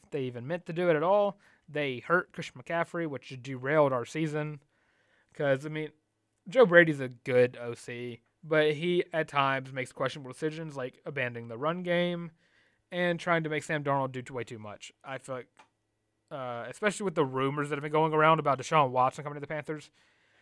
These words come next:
which has now been declared false, but at some point someone put out there the Panthers have offered a trade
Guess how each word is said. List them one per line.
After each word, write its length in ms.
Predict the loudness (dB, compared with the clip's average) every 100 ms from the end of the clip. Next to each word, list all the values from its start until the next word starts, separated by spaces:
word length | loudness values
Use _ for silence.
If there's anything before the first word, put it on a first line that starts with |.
| _ _ _
which 140 | -8 -8
has 120 | 0
now 140 | 2
been 180 | 4 2
declared 400 | -2 0 0 0
false, 540 | -2 6 8 8 4 -4
but 180 | -2
at 100 | -2
some 200 | -2 -4
point 240 | -2 -2 -2
someone 760 | -4 -4 -4 -6 -6 -8 -14 _
put 160 | -4 -2
out 160 | -2
there 140 | -6 -10
the 160 | -10
Panthers 460 | -12 -10 -10 -10 -8
have 240 | -6 -6 -8 _ _ _
offered 500 | -2 0 2 2 0
a 140 | 0 -6
trade 600 | -8 -2 -2 -2 -6